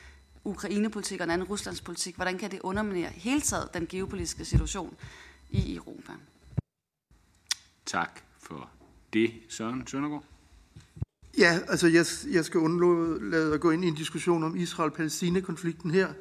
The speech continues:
Speaker 3: Øh, mit eneste ærne var sådan set at høre om den nye ting, der er sket siden sidst, man havde rådsmøde, nemlig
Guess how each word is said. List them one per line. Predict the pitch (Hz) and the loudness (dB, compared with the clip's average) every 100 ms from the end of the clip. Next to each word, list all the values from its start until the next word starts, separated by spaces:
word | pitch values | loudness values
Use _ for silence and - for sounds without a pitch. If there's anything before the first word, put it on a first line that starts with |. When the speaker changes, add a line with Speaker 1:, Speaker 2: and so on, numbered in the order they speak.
| - - - - - | -16 -18 -20 -20 2
Speaker 3:
Øh, | 180 156 151 147 143 - - - - - - - | 6 8 8 6 4 -4 -14 -10 -10 -12 -16 -8
mit | 190 160 | 0 4
eneste | 156 175 156 165 147 | 6 6 4 2 4
ærne | 139 147 | 0 0
var | 156 | 2
sådan | 143 156 | 0 -2
set | - 151 | 0 2
at | 143 | 2
høre | 135 151 160 | 2 2 0
om | 135 135 | -2 -6
den | - 151 147 | -2 -2 0
nye | 147 165 | 0 0
ting, | 170 160 139 | 0 -4 -2
der | 131 | -6
er | |
sket | 127 151 143 - - | -4 -4 -4 -8 -16
siden | - 147 135 | -6 -4 -4
sidst, | - 165 - - - | -4 -4 -6 -10 -6
man | 151 131 | -6 -2
havde | 135 | -2
rådsmøde, | 131 139 143 147 135 | 0 -2 -2 -2 -2
nemlig | 139 135 143 | 0 0 0